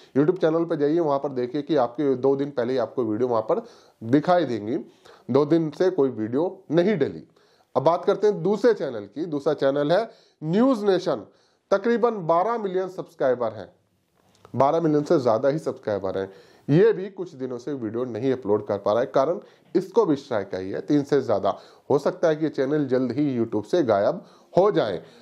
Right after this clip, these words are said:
अगर इन्होंने उस बंदे से कोई साठगांठ नहीं की, कोई सेटिंग नहीं की, उसे पैसा नहीं दिया, क्योंकि अगर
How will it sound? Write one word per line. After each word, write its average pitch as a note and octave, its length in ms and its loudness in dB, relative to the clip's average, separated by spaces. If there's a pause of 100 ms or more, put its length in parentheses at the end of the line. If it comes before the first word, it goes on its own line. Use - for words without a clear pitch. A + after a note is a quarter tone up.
(160)
अगर E3+ 220 4
इन्होंने F#3 280 2
उस F3 140 2
बंदे D3+ 260 2
से D3 120 -2
कोई B2+ 200 0
साठगांठ B2 580 0
नहीं C3 200 -4
की, B2 200 -6
कोई A#2 140 -2
सेटिंग A#2 340 0
नहीं B2 160 0
की, B2 160 -2
उसे A#2+ 160 -2
पैसा A2 320 0
नहीं C#3 180 -2
दिया, D3+ 180 4 (420)
क्योंकि B3 260 4
अगर G3+ 340 0